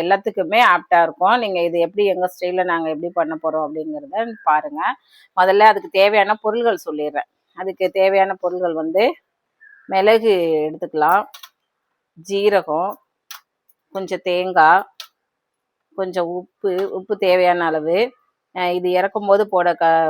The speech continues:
மல்லித்தழை, இது கருவேப்பிலை, சின்ன வெங்காயம், பெரிய வெங்காயம் ரெண்டும் சேர்த்து எடுத்துக்கோங்க. இதோட சேர்த்து அரைக்கிறதுக்கு பச்சை மிளகாய். இது வந்து முட்டை, நாலு முட்டை, நாங்க நாலு பேருக்கு எங்க வீட்டுக்கு போதும் அப்படிங்கிறதுனால நாலு முட்டை எடுத்திருக்கேன். இப்ப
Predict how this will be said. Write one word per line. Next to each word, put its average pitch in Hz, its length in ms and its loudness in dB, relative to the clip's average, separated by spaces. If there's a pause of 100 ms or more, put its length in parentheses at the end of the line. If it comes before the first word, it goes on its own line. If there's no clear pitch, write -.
(140)
மல்லித்தழை, 170 580 0 (480)
இது 185 160 -2
கருவேப்பிலை, 180 520 2 (240)
சின்ன 208 340 -8
வெங்காயம், 202 340 0
பெரிய 185 200 0
வெங்காயம் 180 300 -2
ரெண்டும் 180 220 -8
சேர்த்து 180 300 -8
எடுத்துக்கோங்க. 156 520 -8 (540)
இதோட 196 320 2
சேர்த்து 214 360 -2
அரைக்கிறதுக்கு 175 680 -2 (200)
பச்சை 175 320 -4
மிளகாய். 156 360 -2 (720)
இது 208 200 2
வந்து 202 300 4 (180)
முட்டை, 202 340 2
நாலு 190 320 4
முட்டை, 196 320 2
நாங்க 185 260 2
நாலு 185 320 2
பேருக்கு 202 400 0 (200)
எங்க 165 180 -4 (140)
வீட்டுக்கு 175 360 -8
போதும் 175 360 -4
அப்படிங்கிறதுனால 160 720 -4
நாலு 160 280 2
முட்டை 147 280 -10
எடுத்திருக்கேன். 175 540 -4 (500)
இப்ப 214 140 -2